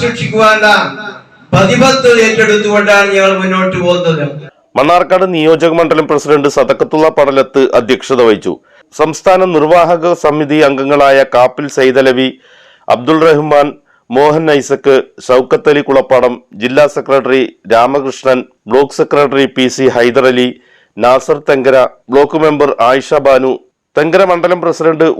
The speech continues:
Speaker 2: ഉനൈസ് നീച്ചിയോടൻ, എൻ എസ് സി ജില്ലാ പ്രസിഡന്റ് ഇബ്രാഹിം ബാദുഷ, മണ്ണാർക്കാട് ബ്ലോക്ക് കോൺഗ്രസ് സെക്രട്ടറി ഫൈസൽ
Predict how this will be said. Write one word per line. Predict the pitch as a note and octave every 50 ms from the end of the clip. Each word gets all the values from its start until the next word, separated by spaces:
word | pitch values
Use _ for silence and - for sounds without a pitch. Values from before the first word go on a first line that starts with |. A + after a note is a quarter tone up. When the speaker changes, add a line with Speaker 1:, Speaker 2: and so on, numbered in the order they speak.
| C#3+
Speaker 2:
ഉനൈസ് | C#3 D#3+ E3 D#3+ D#3+ - -
നീച്ചിയോടൻ, | C3 C3 C#3+ C#3+ C3+ - - C#3+ D3 C#3 C3+ B2+ C3 B2+ B2+ - _ _ _ _ _ - - -
എൻ | C#3 F3+ F#3
എസ് | F3 - -
സി | F#3+ E3+ D3+
ജില്ലാ | E3 D#3 D#3+ D#3+ D#3+
പ്രസിഡന്റ് | D#3+ D3+ C#3 - D#3+ D#3+ D#3 D3 C#3+ C3 C3
ഇബ്രാഹിം | A2+ B2 C#3 D3 C3+ C#3 D#3 D3+
ബാദുഷ, | C#3+ C#3+ C3+ B2+ B2+ A#2 - C#3 C3+ B2 - _ _ _ _ _ _ _ - B2
മണ്ണാർക്കാട് | C#3 D#3 E3+ E3+ E3 D#3 F3+ F3 F3 D3
ബ്ലോക്ക് | C3 C#3 D3+ D3 -
കോൺഗ്രസ് | E3 D#3+ D#3+ D#3 D#3+ D3+ -
സെക്രട്ടറി | D#3+ D#3 - D3 D3+ C#3+ C3 C3+ C#3+ C#3+ C#3 - -
ഫൈസൽ | B2 B2 C3 B2 - - D#3 D3+